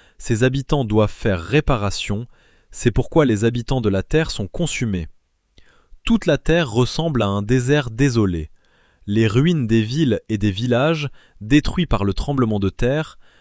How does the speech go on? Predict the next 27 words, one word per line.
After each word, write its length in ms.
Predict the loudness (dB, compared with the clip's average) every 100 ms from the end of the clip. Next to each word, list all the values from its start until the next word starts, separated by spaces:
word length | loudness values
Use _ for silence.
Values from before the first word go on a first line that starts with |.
| _
les 280 | -2 0 2
arbres 360 | 0 0 -2 -2
déracinés, 800 | 0 2 0 -2 -4 -2 -4 -6 -14 -20 -8
les 180 | 0 0
rochers 440 | 4 2 2 -2
déchiquetés, 840 | 2 2 0 -2 -2 -2 -2 -4 -6 -16 _ -10
rejetés 600 | -2 4 4 4 0 -2
par 180 | -2 -2
la 140 | -2
mer 420 | -2 -2 -2 -6 -8
ou 160 | -4 -4 -2
arrachés 460 | 0 0 0 0
à 80 | 0
la 100 | 0
terre 320 | 0 0 0 -2
elle-même, 540 | 0 0 0 -2 -4 -8 -14 -20 _
sont 220 | -6 -4
éparpillés 640 | 0 2 2 0 -2 -2 -2
sur 240 | -2 -6
toute 240 | -2 -2
sa 140 | 0 -2
surface, 580 | -4 -6 -6 -6 -8 -14 -20 _ -20 -2
tandis 320 | 0 0 -2
que 100 | -2
de 120 | 0
vastes 420 | 0 2 0 0
cavernes 640 | -2 0 0 0 0 -2